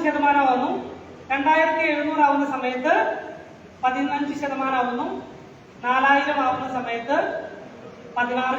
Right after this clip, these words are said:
ശതമാനം ആവുന്നു. ഇങ്ങനെ ഏഴ് ശതമാനം മുതൽ പതിനാറ് ശതമാനം വരെ നമുക്ക് കിട്ടും. അവിടെ നിന്ന് അങ്ങോട്ട് ലൈഫ് ലോങ്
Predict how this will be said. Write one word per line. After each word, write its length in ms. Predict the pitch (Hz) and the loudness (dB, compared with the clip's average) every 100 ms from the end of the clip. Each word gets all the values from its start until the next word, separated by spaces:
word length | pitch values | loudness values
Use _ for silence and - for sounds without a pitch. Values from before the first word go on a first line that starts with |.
| 254 | -4
ശതമാനം 400 | 233 226 226 208 | -4 -4 -4 -4
ആവുന്നു. 200 | - - - - | -10 -14 -18 -10
ഇങ്ങനെ 300 | 269 302 339 | -2 2 2
ഏഴ് 360 | 294 285 294 - | 4 4 4 2
ശതമാനം 400 | 294 277 277 277 | 0 0 0 0
മുതൽ 260 | 254 262 381 - - - 247 | 0 0 2 0 -4 -6 -4
പതിനാറ് 400 | 247 285 311 359 | 0 4 4 4
ശതമാനം 380 | 302 269 269 262 | 0 0 0 0
വരെ 160 | 254 240 | 2 0
നമുക്ക് 340 | 226 233 - | 0 -2 -4
കിട്ടും. 320 | - 277 294 | -4 -4 0
അവിടെ 180 | 254 277 | 0 2
നിന്ന് 120 | 320 | 2
അങ്ങോട്ട് 340 | 294 277 277 247 | 2 2 0 0
ലൈഫ് 320 | 262 285 285 | 0 0 4
ലോങ് 220 | 339 - | 4 4